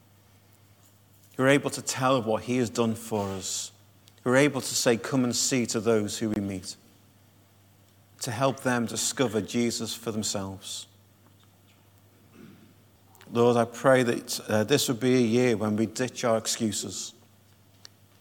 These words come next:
and simply do what you've called us to do,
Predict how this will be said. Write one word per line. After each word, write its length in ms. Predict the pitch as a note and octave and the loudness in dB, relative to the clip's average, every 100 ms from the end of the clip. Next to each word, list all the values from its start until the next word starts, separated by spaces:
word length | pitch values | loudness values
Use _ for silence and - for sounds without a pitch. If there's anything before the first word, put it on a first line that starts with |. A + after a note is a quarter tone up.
| _ _ _ _ _ | _ _ _ _ _
and 80 | B2+ | -2
simply 420 | - C3 B2 B2+ | 0 2 -2 -2
do 380 | A2+ A2+ F#2+ F#2+ - - - | -2 -2 -2 -4 -12 -20 -4
what 160 | A2 | -2
you've 180 | A2+ A2 | 0 -4
called 300 | - G2 F#2+ | -4 -4 -4
us 140 | G2 - | -6 -6
to 100 | F#2 | -8
do, 240 | F2 E2+ | -8 -10